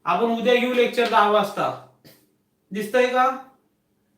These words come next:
कारण की आता मोबाईल चेंज करावा लागेल आणि मोबाईल चेंज केल्यावर मग दिसणार नाही.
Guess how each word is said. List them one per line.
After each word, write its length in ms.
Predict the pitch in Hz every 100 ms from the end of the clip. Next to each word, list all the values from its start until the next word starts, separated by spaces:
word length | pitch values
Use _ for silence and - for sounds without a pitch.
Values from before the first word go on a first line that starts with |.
| _ _ _ _ _ _ _ _ _ _ _ _ _ _ _ _ _ _ _ _ _ _ _ - _ _ _ _ _ -
कारण 200 | 190 214
की 60 | 247
आता 140 | 247
मोबाईल 420 | 233 226 247 247
चेंज 280 | 240 240 -
करावा 300 | 240 240 240
लागेल 220 | 240 247
आणि 200 | 233 240
मोबाईल 360 | 233 220 233 240
चेंज 300 | 240 240 226
केल्यावर 380 | 233 233 233 240
मग 200 | 247 240
दिसणार 420 | 214 226 233 233
नाही. 280 | 226 185 151